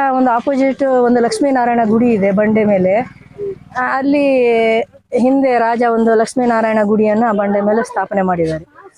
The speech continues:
ಹಾಗೆ ಇನ್ನು ಅದನ್ನ ನೋಡಿ ಇಳಿದು ಮತ್ತೆ ಮುಂದೆ ಒಂದು ಅರ್ಧ ಕಿಲೋಮೀಟರ್ ಹೋದ್ರೆ, ಆ, ರಾಜರು ವಾಸವಾಗಿರುವಂತ ಒಂದು ಅರಮನೆ ಇದೆ.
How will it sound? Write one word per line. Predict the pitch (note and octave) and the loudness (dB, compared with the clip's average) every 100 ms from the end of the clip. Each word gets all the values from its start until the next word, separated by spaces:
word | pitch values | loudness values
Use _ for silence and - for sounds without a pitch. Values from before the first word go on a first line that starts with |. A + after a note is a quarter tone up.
| _ | _
ಹಾಗೆ | - B3+ C#4 C4+ B3+ | -6 -2 0 2 2
ಇನ್ನು | B3 B3+ | 2 2
ಅದನ್ನ | B3 B3 A#3+ C4 C4 | 0 0 0 0 2
ನೋಡಿ | B3+ B3+ | 2 2
ಇಳಿದು | B3 B3 A#3+ | 2 2 0
ಮತ್ತೆ | A#3 - | 0 -2
ಮುಂದೆ | A#3 A#3+ A#3+ A#3+ A#3 | 0 2 2 2 2
ಒಂದು | A3+ A3+ | 2 2
ಅರ್ಧ | A3 G#3+ G#3+ | 0 0 -2
ಕಿಲೋಮೀಟರ್ | A3 G#3+ G#3+ G#3+ | 0 0 0 0
ಹೋದ್ರೆ, | G#3 G#3 A#3+ C#4 _ _ _ - A3 | 0 0 0 -2 _ _ _ -6 -2
ಆ, | G#3+ | 0
ರಾಜರು | G#3+ G#3+ A3 | 0 0 0
ವಾಸವಾಗಿರುವಂತ | G#3 G3+ A#3 A3 G#3 G3+ G3 F#3+ F#3 | 0 -2 -2 0 0 2 0 0 -2
ಒಂದು | G#3+ G#3+ G3+ | -2 0 0
ಅರಮನೆ | G#3 G3+ G#3 G3+ G3 | -2 -2 -2 0 0
ಇದೆ. | E3+ E3 | -2 -4